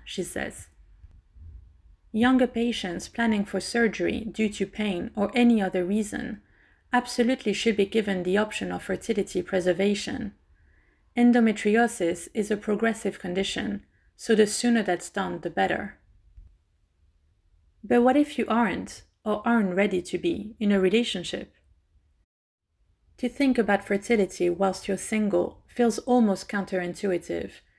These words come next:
if you imagine your future with a long-term partner first. Sarah, twenty-four, single but living with endo,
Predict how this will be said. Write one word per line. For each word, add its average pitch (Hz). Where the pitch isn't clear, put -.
if 208
you 240
imagine 233
your 180
future -
with 190
a 185
long-term 196
partner 180
first. -
Sarah, 247
twenty-four, -
single 226
but 180
living 190
with 170
endo, 190